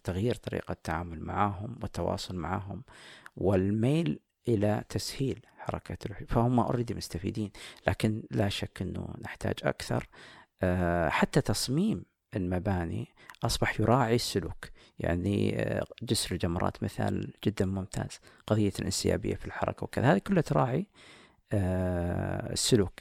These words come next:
فهو موجود، آه، وهم حاسين بأهميته ويرغبون حتى،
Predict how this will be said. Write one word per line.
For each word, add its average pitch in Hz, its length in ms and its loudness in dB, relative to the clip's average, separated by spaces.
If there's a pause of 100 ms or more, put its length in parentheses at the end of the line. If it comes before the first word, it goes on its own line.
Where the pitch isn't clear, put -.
(480)
فهو 123 600 6
موجود، 143 540 4 (320)
آه، 92 320 4
وهم 120 380 2
حاسين 127 460 -2
بأهميته 110 720 -4
ويرغبون 135 680 6
حتى، - 340 -14